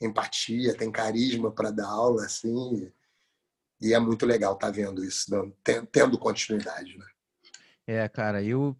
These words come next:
Speaker 2: é, também sou super fã de, dos projetos sociais. Até dez anos atrás eu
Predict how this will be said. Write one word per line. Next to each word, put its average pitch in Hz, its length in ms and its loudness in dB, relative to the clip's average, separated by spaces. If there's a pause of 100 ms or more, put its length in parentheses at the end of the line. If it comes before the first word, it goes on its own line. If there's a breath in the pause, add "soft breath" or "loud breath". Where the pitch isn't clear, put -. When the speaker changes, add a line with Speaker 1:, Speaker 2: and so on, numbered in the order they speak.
Speaker 2:
é, 117 200 2
também 113 320 -4
sou 117 200 -4
super 117 440 -2
fã 113 320 0
de, 98 340 0
dos 104 300 -6
projetos 107 420 -2
sociais. 104 480 -2
Até 113 640 0 (840 soft breath)
dez 123 300 -2
anos 131 200 -2
atrás 113 520 2
eu 104 360 -2